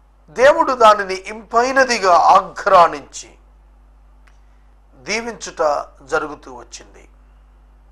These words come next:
దహన బలి ఇస్తున్నప్పుడు ఒక ప్రత్యేకత ఉంది. ముక్కలు ముక్కలుగా ఆ బలి పశువును నరకాలి.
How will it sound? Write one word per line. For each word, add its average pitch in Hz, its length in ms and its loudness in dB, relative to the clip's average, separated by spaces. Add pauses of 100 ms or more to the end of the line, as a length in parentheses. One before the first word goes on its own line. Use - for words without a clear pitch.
(920)
దహన 214 440 4
బలి 226 480 0
ఇస్తున్నప్పుడు 170 880 -8
ఒక - 200 -10
ప్రత్యేకత 190 720 -10
ఉంది. 120 360 -20 (1500)
ముక్కలు 233 500 0
ముక్కలుగా 254 840 -2 (1160)
ఆ 160 100 6
బలి 160 240 -2
పశువును 175 680 -14 (1040)
నరకాలి. 127 540 -4